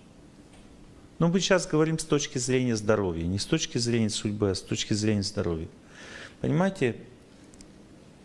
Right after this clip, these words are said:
То есть первый, эти три типа старения — это возбуждение трех энергий — души. Ну, то есть, другими словами, есть энергия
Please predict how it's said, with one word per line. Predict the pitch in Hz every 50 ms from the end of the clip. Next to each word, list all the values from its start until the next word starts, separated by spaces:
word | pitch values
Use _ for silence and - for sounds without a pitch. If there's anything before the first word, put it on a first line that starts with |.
| - - - - - - - - -
То | - 127
есть | 127 - - -
первый, | - 170 175 175 165 170 - - - -
эти | - 139 143 143 - 156
три | 151 - 165 170
типа | - - 180 156 - 160
старения — | - - - 156 160 180 202 196 185 170
это | 160 - 160
возбуждение | 131 143 139 131 131 143 143 127 127 139 170 175 175 156 131
трех | - - 143 151 151 151 -
энергий — | 147 131 135 143 151 160 160 147 127 123 113 92 87 90 - - - - - - - - -
души. | 107 101 123 - - - - 143 151 165 170 170 165 - - - - - -
Ну, | 135 131
то | 131 - 139
есть, | 123 120 - - - -
другими | 123 123 131 139 147 147 147
словами, | 147 - - 139 143 160 180 180 165 135 117 117 -
есть | 120 131 147 147 - -
энергия | 143 143 143 143 135 127 120 127 131 127 123 123